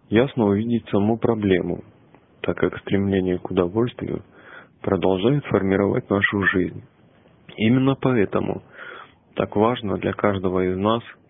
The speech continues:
внимательно, осторожно и непредвзято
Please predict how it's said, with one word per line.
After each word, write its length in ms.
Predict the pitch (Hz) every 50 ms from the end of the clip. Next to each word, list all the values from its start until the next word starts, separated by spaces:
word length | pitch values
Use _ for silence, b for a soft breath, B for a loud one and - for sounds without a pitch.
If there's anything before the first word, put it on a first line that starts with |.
| _ B B B B B B B B B B B - -
внимательно, 800 | 104 107 107 120 139 156 - - 110 104 95 - - 98 104 110 - _ -
осторожно 560 | - 104 104 - - 107 113 127 135 120 123 120
и 200 | - - 110 107
непредвзято 1080 | 107 107 104 - 113 104 104 92 92 92 104 117 131 139 - - - - - 113